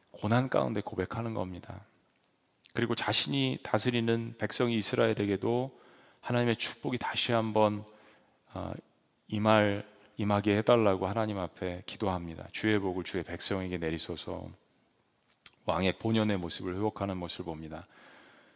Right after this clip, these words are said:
두 번째, 하나님의 도우심을 경험하는 것이 시편 사 편에 나타나 있습니다. 하나님만이 나의 기쁨이라고 고백을 합니다. 당시 시대에는 곡식과 포도주는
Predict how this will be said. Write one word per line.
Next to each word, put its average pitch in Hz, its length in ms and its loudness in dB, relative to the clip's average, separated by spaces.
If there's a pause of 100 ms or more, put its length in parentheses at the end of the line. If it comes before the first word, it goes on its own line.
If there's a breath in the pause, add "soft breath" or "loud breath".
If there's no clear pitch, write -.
(140 soft breath)
두 123 120 -2
번째, 127 280 6
하나님의 127 400 4
도우심을 107 440 0
경험하는 98 680 2
것이 92 360 -4
시편 - 320 -8
사 98 220 4
편에 110 260 -2
나타나 90 360 -2
있습니다. 87 340 -8
하나님만이 113 920 4 (320 loud breath)
나의 90 240 0
기쁨이라고 120 680 0
고백을 92 380 -2
합니다. 85 380 -10 (1800 soft breath)
당시 131 260 2
시대에는 131 440 4
곡식과 127 480 4
포도주는 120 560 2